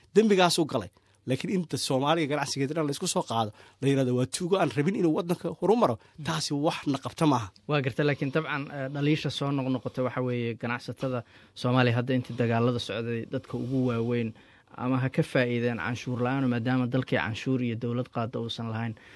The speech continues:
Speaker 2: Eh, qaarkood waxaa la yiraahdaa, sidaanaaba dan ugu jirta. Waxaa mararka qaarkood xataa la yiraahdaa, ganacsatada qaarkood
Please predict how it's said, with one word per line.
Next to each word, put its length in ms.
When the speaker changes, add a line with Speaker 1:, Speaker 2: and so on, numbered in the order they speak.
Speaker 2:
Eh, 420
qaarkood 460
waxaa 160
la 120
yiraahdaa, 640
sidaanaaba 540
dan 200
ugu 160
jirta. 300
Waxaa 260
mararka 260
qaarkood 260
xataa 220
la 60
yiraahdaa, 200
ganacsatada 400
qaarkood 500